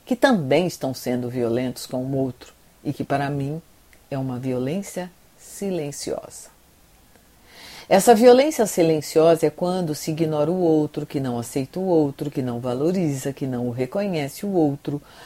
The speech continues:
quando não aceita o pensamento diverso, quando se deixa influenciar pelos vieses cognitivos. Ser compassivo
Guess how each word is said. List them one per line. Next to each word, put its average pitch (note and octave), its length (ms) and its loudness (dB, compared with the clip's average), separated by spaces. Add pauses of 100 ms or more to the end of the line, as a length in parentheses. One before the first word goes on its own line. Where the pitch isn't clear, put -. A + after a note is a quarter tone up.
(140)
quando A3 280 4
não E3 160 0
aceita D#3 440 0
o - 20 -6
pensamento C3+ 640 -2
diverso, D#3+ 720 0 (300)
quando C4 240 4
se A3 180 0
deixa F3+ 400 4
influenciar D3+ 760 0
pelos D3+ 300 -4
vieses C3 460 0
cognitivos. F3+ 960 -4 (2000)
Ser G3 300 4
compassivo F3 840 4